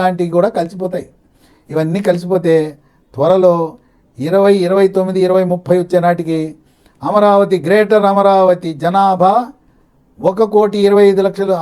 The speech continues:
హైదరాబాద్ని సమానంగా ఉన్నా ఆశ్చర్యపడవలసిన అవసరము లేదని చెప్పి ఆర్థిక రంగ నిపుణులు,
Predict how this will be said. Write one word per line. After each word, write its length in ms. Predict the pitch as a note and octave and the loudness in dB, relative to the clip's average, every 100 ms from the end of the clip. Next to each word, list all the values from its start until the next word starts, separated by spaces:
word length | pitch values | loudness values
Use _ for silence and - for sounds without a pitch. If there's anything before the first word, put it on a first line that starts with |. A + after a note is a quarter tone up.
| F3+ - | -4 -4
హైదరాబాద్ని 800 | F3+ G#3 G#3 G3+ G3 F#3+ F#3 F3+ - _ _ _ | -4 0 2 2 2 0 -2 -6 -10 _ _ _
సమానంగా 760 | - G#3 A#3+ A3+ A3+ A3 G#3 G3+ F#3+ | -4 0 2 2 0 -2 0 0 0
ఉన్నా 200 | G3+ G#3+ A#3 F3 | -2 -2 -2 -2
ఆశ్చర్యపడవలసిన 920 | G3+ G3 G3 G3 F#3 F#3+ F#3 F3 F#3 | -2 -2 -2 0 2 2 2 0 -4
అవసరము 480 | E3+ F3+ F3+ F#3+ F3+ | -4 -4 -2 -2 0
లేదని 360 | F3+ E3+ E3+ E3 | 0 0 -2 -4
చెప్పి 220 | E3+ A3 A#3+ _ _ _ _ _ - | -4 -4 -6 _ _ _ _ _ -10
ఆర్థిక 480 | B2+ F#3+ E3+ F#3+ G3 | -4 -2 -2 -2 2
రంగ 240 | F#3 F3 | 0 0
నిపుణులు, 460 | E3+ E3 F#3 F#3+ | -2 -4 -4 0